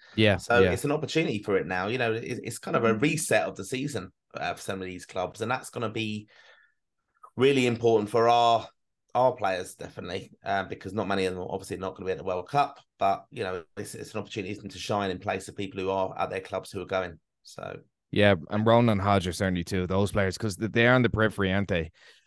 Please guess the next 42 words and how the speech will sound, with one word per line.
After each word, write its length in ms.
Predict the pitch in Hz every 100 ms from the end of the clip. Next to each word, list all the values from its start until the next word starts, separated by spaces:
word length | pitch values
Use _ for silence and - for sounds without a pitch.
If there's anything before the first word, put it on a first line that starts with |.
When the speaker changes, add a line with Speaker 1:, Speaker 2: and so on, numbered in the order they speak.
| -
Speaker 1:
And 120 | 92
I 20 |
Speaker 2:
Mm. 40 | 92
Speaker 1:
know, 120 | 92
like, 160 | 87
they're 100 | 92
looking, 360 | 92 90 87 82
they're 140 | 92 87
looking 180 | 87
to 120 | 85 90
appoint, 380 | 87 92 90 -
appoint 460 | - - 104 95
a 40 | 95
new 140 | 90
manager 420 | 90 98 95 87
over 120 | 87 85
the 80 | 90
next 220 | 90 -
few 120 | 90
days. 480 | 98 98 82 80 - _ -
I 60 |
mean, 180 | 87 87
they've 120 | 85
been 240 | 87 87 82 -
trying 160 | - 98
to 60 |
get 120 | 90 87
that 160 | 98
process 380 | 117 101 95 90
going 220 | 101 98
for 100 | 101
a 40 | 92
couple 220 | 101 95
of 60 |
weeks 220 | 101 127 -
now. 160 | 82 - - _ _ _ _ _ _ _ _ _ _
But 180 | 123 104
Hodge 280 | 123 139 139
has 160 | 120
been 120 | 98
excellent, 480 | 98 95 101 101 - - _ - _ _
um, 540 | - 90 90 87 87